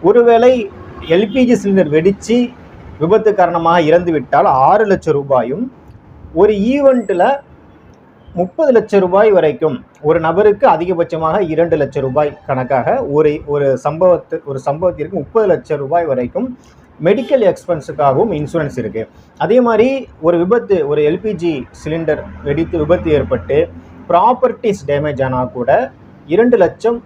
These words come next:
ரூபாய் வரைக்கும் கவரேஜ் இருக்கு இன்சூரன்ஸ்ல. இது சம்பந்தமான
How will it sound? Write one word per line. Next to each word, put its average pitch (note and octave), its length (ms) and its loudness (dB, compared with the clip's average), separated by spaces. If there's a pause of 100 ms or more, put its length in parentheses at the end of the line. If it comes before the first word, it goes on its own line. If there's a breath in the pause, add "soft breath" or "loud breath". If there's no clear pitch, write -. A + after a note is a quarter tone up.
ரூபாய் D3+ 340 0
வரைக்கும் C#3 460 -2 (200)
கவரேஜ் D3 360 2
இருக்கு B2 200 -4
இன்சூரன்ஸ்ல. A2 680 -8 (340 soft breath)
இது B3 200 0
சம்பந்தமான G#3+ 720 0